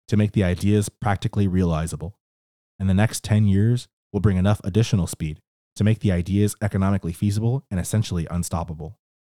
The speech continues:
High-speed networks, I S D N, tamper-proof boxes, smart cards, satellites, K U band transmitters, multi-mips personal computers, and encryption chips now in development will be some of the enabling technologies.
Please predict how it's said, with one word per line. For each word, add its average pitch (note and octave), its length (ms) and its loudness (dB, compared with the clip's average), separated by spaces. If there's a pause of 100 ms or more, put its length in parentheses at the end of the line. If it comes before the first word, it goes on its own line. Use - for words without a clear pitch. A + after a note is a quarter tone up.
(400)
High-speed G#2+ 440 2
networks, G2 560 -2 (240)
I F#2+ 160 0
S F#2+ 220 0
D F#2+ 240 -2
N, F2 280 0 (460)
tamper-proof F#2+ 600 -2
boxes, F2 500 -4 (180)
smart - 320 -4
cards, F#2 440 -4 (280)
satellites, F2 600 -4 (680)
K A2 100 0
U G2+ 300 2
band F#2 360 0
transmitters, F#2+ 680 -2 (560)
multi-mips A2 760 0
personal G#2 440 -2
computers, G2 560 -6 (420)
and G2+ 80 0
encryption - 480 -2
chips - 420 -10
now G#2 220 0
in G#2+ 60 2
development F2+ 540 -4 (340)
will G2+ 80 -2
be A2 180 4
some A2 220 2
of G2+ 100 0
the F#2+ 80 0
enabling F#2 400 0
technologies. E2 720 -8